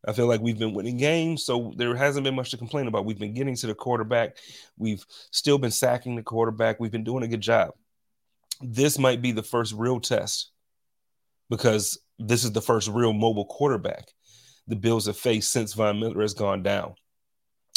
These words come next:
Justin Fields is one of the most dynamic running quarterbacks that you're gonna see in the league. And if you don't believe me, just go pull up some of his highlights.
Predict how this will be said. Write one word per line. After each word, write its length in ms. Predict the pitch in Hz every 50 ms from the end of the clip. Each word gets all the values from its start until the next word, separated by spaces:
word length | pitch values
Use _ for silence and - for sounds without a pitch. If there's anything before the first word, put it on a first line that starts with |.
| - - 123
Justin 400 | 110 117 139 143 139 - 160 127
Fields 420 | - 135 127 127 139 139 - - - - - - - - - - _ _
is 160 | - 110 98
one 140 | 110 117 110
of 60 | 107
the 40 | 107
most 240 | 104 110 107 104 104
dynamic 760 | 107 104 104 104 104 110 117 117 127 127 139 - - - - _ _ _ _ _ -
running 340 | - 104 107 120 127 131 123
quarterbacks 600 | 120 - 127 123 113 107 104 104 107 101 101 -
that 140 | - 104 -
you're 100 | 117 104
gonna 140 | 107 104 104
see 200 | - - 110 104
in 100 | 101 98
the 80 | 98
league. 240 | 95 98 92 82 - _ _ _ _ _ _ _ _ _ _ _ _ -
And 100 | 104 127
if 80 | 147 113
you 80 | 120
don't 200 | 127 143 151 151
believe 220 | 147 147 151 156 151
me, 100 | 143 139
just 200 | 151 160 135 120
go 140 | 135 131
pull 240 | 120 - - 139 131
up 100 | 127 117
some 160 | - 135 123
of 80 | 120 110
his 100 | 107 104
highlights. 520 | 110 104 98 95 95 80 76 - - -